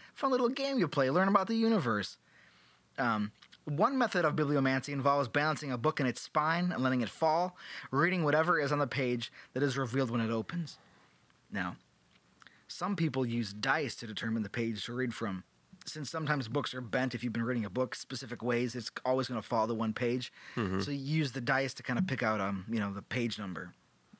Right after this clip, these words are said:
Speaker 1: Now, I don't know about you, but bibliomancy seems like how Ouija boards should work. I mean, if you really want to have some fun,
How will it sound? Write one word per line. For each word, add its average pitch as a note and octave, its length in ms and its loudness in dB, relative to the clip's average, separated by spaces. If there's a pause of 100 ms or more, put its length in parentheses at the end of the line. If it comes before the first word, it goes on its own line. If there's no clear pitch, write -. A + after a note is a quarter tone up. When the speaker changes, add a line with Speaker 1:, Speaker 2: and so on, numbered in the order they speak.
(760)
Speaker 1:
Now, - 200 -6 (680)
I - 60 -4
don't G#3 80 2
know C4 80 4
about G3 200 4
you, C3 360 0 (580)
but D3 160 2
bibliomancy D3+ 640 2
seems F#3 280 -4
like D#3 140 -2
how D3+ 140 2
Ouija F#3 360 0
boards C#3 300 2
should E3 240 -6
work. A2 240 -2
I C3 60 0
mean, E3 180 2
if D#3+ 100 0
you D#3+ 80 -4
really G#3 200 2
want F3+ 240 2
to D3 80 -2
have D3 180 0
some B2 140 -2
fun, E3+ 420 0